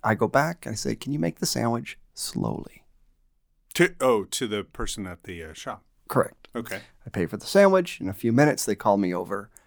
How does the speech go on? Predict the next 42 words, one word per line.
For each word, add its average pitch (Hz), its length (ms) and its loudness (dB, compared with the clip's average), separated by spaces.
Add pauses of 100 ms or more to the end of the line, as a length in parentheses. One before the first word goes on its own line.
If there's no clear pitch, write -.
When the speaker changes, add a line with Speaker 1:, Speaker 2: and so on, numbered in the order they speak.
(140)
Speaker 1:
I 95 60 -8
pick 104 240 -2
up - 80 -8
the 104 80 -14
sandwich. 90 540 -6
Now 120 180 4
we're 120 120 4
sitting 90 340 -4
together. 92 220 -10
I - 20 -10
said, - 180 -12
"Can 147 140 -12
I - 40 -8
sit 165 200 -12
down 180 180 -2
with 196 160 -6
you - 100 -6
while 101 160 0
you 117 100 -2
eat - 60 -6
your 120 60 -8
sandwich? - 380 -6
We'll 120 80 -4
just 123 180 -10
talk." - 320 -4 (880)
She - 140 -10
says, 131 400 -6
"Sure." - 280 -4 (1000)
It - 60 -16
started 165 300 6
to 127 40 6
get 107 160 2
weird - 280 -10 (1000)
because 120 300 4
I 110 100 6
look 123 240 4
down, 107 280 4
and 104 100 2
now 120 240 6
I 120 120 6
know 101 300 2
that 95 180 -8